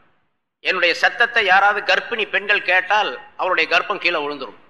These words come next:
குழந்தையெல்லாம் கீழே விழுந்துரும். நான் அந்த தெரு, பத்து தெருவுலயே வருவேன், சத்தம் போட்டுக்கிட்டு வருவேன். "அது இஷ்டமா?" அப்படின்னு சொல்லி கேட்டார் என்பதாகவும் சொல்லப்படுகின்றது. "நீ என்ன செஞ்சாலும் சரி, நான் அனுப்ப மாட்டேன்ட்டார். நீ என்ன செஞ்சாலும் சரி, நான் அனுப்ப முடியாது." சரி, இது இவங்க ச-, அப்ப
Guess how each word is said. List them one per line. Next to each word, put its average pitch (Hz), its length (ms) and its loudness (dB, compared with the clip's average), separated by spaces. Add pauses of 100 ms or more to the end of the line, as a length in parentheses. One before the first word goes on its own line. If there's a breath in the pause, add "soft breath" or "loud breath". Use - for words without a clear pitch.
(140)
குழந்தையெல்லாம் 151 320 -2
கீழே 135 220 -4
விழுந்துரும். 117 320 -12 (1400)
நான் 175 200 4
அந்த 170 140 0
தெரு, 208 260 0
பத்து 190 300 0
தெருவுலயே 226 340 2
வருவேன், 196 420 0
சத்தம் 185 280 -2
போட்டுக்கிட்டு 175 240 -4
வருவேன். 165 320 -2 (480)
"அது 170 200 -2
இஷ்டமா?" 170 300 0
அப்படின்னு 156 200 0
சொல்லி 143 240 -8
கேட்டார் 131 600 -2
என்பதாகவும் 147 580 -2
சொல்லப்படுகின்றது. 135 640 -8 (640)
"நீ 135 120 -12
என்ன 165 240 0
செஞ்சாலும் 196 440 0
சரி, 196 140 -2
நான் 165 180 2
அனுப்ப 160 260 -2
மாட்டேன்ட்டார். 120 340 -6 (1400)
நீ 135 80 -12
என்ன 147 180 -2
செஞ்சாலும் 165 320 0
சரி, 180 160 -2
நான் 160 140 2
அனுப்ப 151 240 -2
முடியாது." 110 580 -10 (880)
சரி, 170 360 2
இது 160 540 2
இவங்க 185 180 -2
ச-, 185 220 -2
அப்ப 208 260 -2